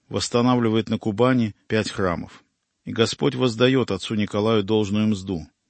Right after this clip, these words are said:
Рождаются у него пять детей в это время. Человек, отдавший себя на служение Господу, обретает личный язык,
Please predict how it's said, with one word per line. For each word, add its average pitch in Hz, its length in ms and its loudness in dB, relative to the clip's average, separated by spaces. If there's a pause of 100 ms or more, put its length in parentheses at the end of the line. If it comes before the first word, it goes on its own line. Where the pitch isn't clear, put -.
(120)
Рождаются 113 600 0
у 117 40 4
него 113 180 2
пять 113 300 0
детей 101 340 -2
в 80 60 -6
это 78 180 -10
время. 76 360 -12 (720)
Человек, 123 520 4
отдавший 117 460 0
себя 117 260 2
на 117 80 2
служение 113 500 0
Господу, 95 580 -4 (100)
обретает 117 540 2
личный 123 420 0
язык, 107 440 -4